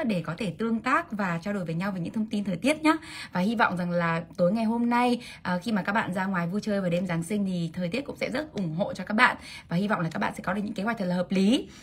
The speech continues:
Và để có được những cái kế hoạch hợp lý nhất thì có lẽ là chúng ta rất cần phải xem xem là tình hình thời tiết sẽ như thế nào, đúng không ạ? Xin chào Linh Lâm, Vũ Duy Hải, à, Lê Đức Bá, Nguyễn Thiên, à, xin chào Vũ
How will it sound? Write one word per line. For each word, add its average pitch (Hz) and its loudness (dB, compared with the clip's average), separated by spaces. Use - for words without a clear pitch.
Và 220 6
để 208 4
có 196 2
được 262 0
những 233 4
cái 262 4
kế 233 0
hoạch 262 2
hợp 185 -2
lý 175 0
nhất 254 4
thì 208 -4
có 160 -4
lẽ 175 -4
là 196 -2
chúng 170 -4
ta 180 0
rất - -6
cần 180 2
phải 147 -4
xem 190 -2
xem 185 -2
là 170 0
tình 160 -2
hình 160 -2
thời 156 -2
tiết 135 -2
sẽ - -2
như 190 0
thế 170 -2
nào, 190 2
đúng 165 2
không 196 4
ạ? 233 6
Xin 247 -2
chào 226 2
Linh 233 2
Lâm, 233 6
Vũ 214 0
Duy 214 0
Hải, 180 2
à, 185 0
Lê 202 2
Đức 269 4
Bá, 180 0
Nguyễn 220 2
Thiên, 240 6
à, 190 2
xin 220 0
chào 190 0
Vũ 202 -6